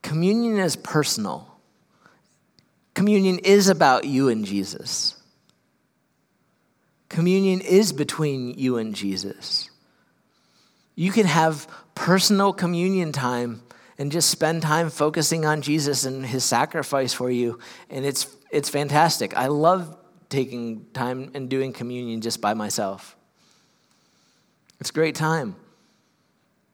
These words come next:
And you should always be examining yourself and asking, "Is there sin in my heart that I need to deal with?"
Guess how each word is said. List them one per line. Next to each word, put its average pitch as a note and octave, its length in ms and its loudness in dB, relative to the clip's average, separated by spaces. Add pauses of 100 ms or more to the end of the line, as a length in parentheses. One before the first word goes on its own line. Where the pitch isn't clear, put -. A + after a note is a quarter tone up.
(400)
And D#3 160 0
you E3 100 0
should F#3+ 400 8
always D3+ 680 6
be C3 260 2
examining B2+ 600 0
yourself A#2 540 0
and B2 140 -4
asking, B2 440 -2
"Is A#2 140 -2
there A#2+ 120 0
sin C#3+ 300 0
in C3 100 -6
my B2 140 0
heart A2+ 260 0
that A#2 120 -2
I A2+ 100 0
need A#2 240 -4
to A2+ 100 -6
deal G#2 280 -2
with?" F#2+ 320 -8